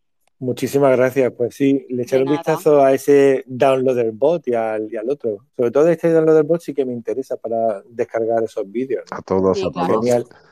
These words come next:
Speaker 3: Pues
Speaker 1: Sí.
Speaker 3: ahora lo pasaremos también al Wakelet.
Speaker 2: Muy bien.
Speaker 1: Ya, claro,
Speaker 2: Pues solo
Speaker 1: claro.
Speaker 2: eso.
Speaker 1: Vale, pues muchísimas gracias, Rocío.
Speaker 2: De nada, a vosotros.
Speaker 1: Bueno, pues ya,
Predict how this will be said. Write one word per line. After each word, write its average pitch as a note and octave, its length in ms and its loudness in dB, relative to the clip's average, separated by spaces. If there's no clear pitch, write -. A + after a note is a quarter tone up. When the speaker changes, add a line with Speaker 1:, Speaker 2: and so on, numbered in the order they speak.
Speaker 3:
Pues G#2+ 180 -16
Speaker 1:
Sí. - 140 -4
Speaker 3:
ahora A2 220 6
lo A2 120 4
pasaremos F#2+ 480 0
también E2+ 320 -2
al D#2 120 0
Wakelet. D#2+ 440 -4
Speaker 2:
Muy C4 180 -10
bien. G#3 140 -10
Speaker 1:
Ya, A#2 160 2
claro, A#2+ 300 4
Speaker 2:
Pues G#2 100 -2
solo A2 200 2
Speaker 1:
claro. - 40 -4
Speaker 2:
eso. G#3+ 260 -16
Speaker 1:
Vale, C3 240 2
pues C3 160 2
muchísimas C#3 420 4
gracias, C#3 280 4
Rocío. B2+ 440 4
Speaker 2:
De F3+ 220 -14
nada, F#3 320 -8
a F3+ 40 -6
vosotros. G3+ 540 -10
Speaker 1:
Bueno, D#3+ 240 6
pues B2 240 0
ya, F3+ 260 4